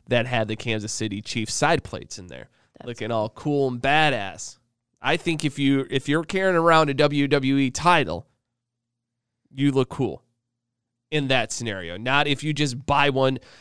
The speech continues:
Speaker 1: when you're at the, the
Speaker 2: If
Speaker 1: Royal
Speaker 2: you are,
Speaker 1: Rumble
Speaker 2: if you are
Speaker 1: Superstore down in
Speaker 2: gifted
Speaker 1: San
Speaker 2: one,
Speaker 1: Antonio.
Speaker 2: if you are, if you've earned one, then it's cool.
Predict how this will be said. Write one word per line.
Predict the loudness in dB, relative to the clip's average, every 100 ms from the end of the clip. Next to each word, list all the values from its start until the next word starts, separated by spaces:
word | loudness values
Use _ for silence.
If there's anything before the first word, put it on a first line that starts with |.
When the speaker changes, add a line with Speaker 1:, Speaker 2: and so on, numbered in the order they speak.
| _
Speaker 1:
when | -4 -2
you're | 0 2
at | 2 0
the, | 0 0 0 -6 _ _ -4
the | 0
Speaker 2:
If |
Speaker 1:
Royal | 6 8 8
Speaker 2:
you |
are, | 8
Speaker 1:
Rumble | 6 4
Speaker 2:
if | 2
you | 0
are | 2
Speaker 1:
Superstore | 0 0 2 4 4 4
down | 4 4
in |
Speaker 2:
gifted | 0
Speaker 1:
San | 2
Speaker 2:
one, | 2
Speaker 1:
Antonio. | 0 0 2 0 -4
Speaker 2:
if | -8
you | -6
are, | -8
if | -10 -12
you've | -12 -12 -4
earned | -2 -2 -4 -6
one, | -8 -8 -8 -10 -8
then | -6 -6
it's | -6 -10
cool. | -10 -10 -12